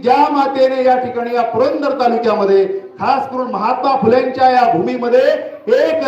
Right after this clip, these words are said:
नररत्न समाजाला दिलं, आणि म्हणजे तात्यांच्या माध्यमातून समाजसेवा करण्याचं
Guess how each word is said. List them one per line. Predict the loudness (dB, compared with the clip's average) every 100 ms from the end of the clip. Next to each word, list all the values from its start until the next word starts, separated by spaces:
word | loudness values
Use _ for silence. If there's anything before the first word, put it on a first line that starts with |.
| -2
नररत्न | 0 0 0 0 -2 -6
समाजाला | -6 -6 -4 -2 -2 -2
दिलं, | -2 0 0 -2 -8
आणि | -8 -6
म्हणजे | -2 -2 -2
तात्यांच्या | -2 -2 -2 -4 -2
माध्यमातून | -2 -2 -2 -4 -4 -6
समाजसेवा | -8 -4 -2 -2 0 0 0
करण्याचं | -2 -4 -4 -4